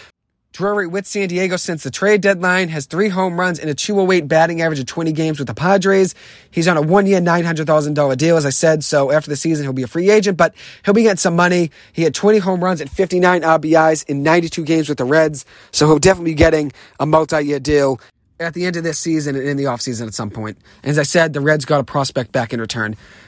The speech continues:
So the Reds were very active at the trade deadline. They also sent outfielder Tyler Naquin and left-handed pitcher Phillip Diehl to the Mets for two prospects in that Mets farm system. For the Reds, Naquin hit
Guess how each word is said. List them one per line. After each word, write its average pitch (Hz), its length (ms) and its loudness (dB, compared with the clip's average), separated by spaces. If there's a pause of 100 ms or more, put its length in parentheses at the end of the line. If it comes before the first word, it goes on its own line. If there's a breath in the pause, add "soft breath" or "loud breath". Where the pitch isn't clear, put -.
So 170 140 -2
the 170 60 2
Reds 247 180 4
were 202 80 -8
very 208 280 2
active 180 260 0
at 156 40 -8
the 151 80 -6
trade 180 240 -4
deadline. 170 420 0
They 156 120 -4
also 180 260 0
sent 185 380 -2 (360 soft breath)
outfielder 190 420 2
Tyler 160 320 0
Naquin 185 500 0
and 160 200 -2
left-handed 175 400 -2
pitcher 170 240 -8
Phillip 156 340 -4
Diehl 165 280 -2
to - 180 -6
the 185 80 0
Mets 180 220 0
for 147 80 -8
two 180 200 -4
prospects 170 640 0 (300 loud breath)
in 165 100 0
that 151 120 -2
Mets 160 200 0
farm 202 220 0
system. 196 440 0 (600 loud breath)
For 214 180 -4
the 208 100 -2
Reds, 190 320 -4
Naquin 185 400 -2
hit 190 320 -2